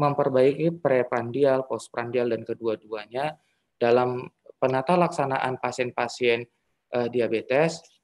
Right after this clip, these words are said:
yang pertama sekali memang adalah modifikasi perilaku dulu, Prof. Setelah modifikasi perilaku, baru kita masuk pada, eh, farmaka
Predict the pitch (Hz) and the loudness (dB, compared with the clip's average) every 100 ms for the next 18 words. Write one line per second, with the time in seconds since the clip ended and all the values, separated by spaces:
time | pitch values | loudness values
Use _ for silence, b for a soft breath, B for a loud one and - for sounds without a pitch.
0 | _ 127 127 127 - 131 131 127 143 131 | _ 0 0 -2 -4 -4 -4 -6 -6 -2
1 | 156 160 139 131 156 170 147 123 127 151 | 0 -2 -4 -4 -2 -2 -4 -2 0 0
2 | 131 123 123 117 117 - 147 - 131 127 | -2 -4 -6 -8 -8 -6 -8 -6 -6 -6
3 | 123 127 113 110 123 - 135 151 - b | -6 -6 -6 -8 -10 -6 -4 -4 -8 b
4 | b b 131 127 123 123 123 127 123 123 | b b -4 -2 -2 -2 -4 -6 -6 -10
5 | 117 123 - 120 113 - 131 117 139 127 | -8 -10 -8 -8 -8 -6 -2 -2 -2 -6
6 | - 143 131 127 - - - 117 135 131 | -4 -4 -4 -8 -10 -6 -4 2 2 0
7 | B B B B 127 120 - 117 117 110 | B B B B 2 2 0 -4 -2 -2
8 | - - | 0 0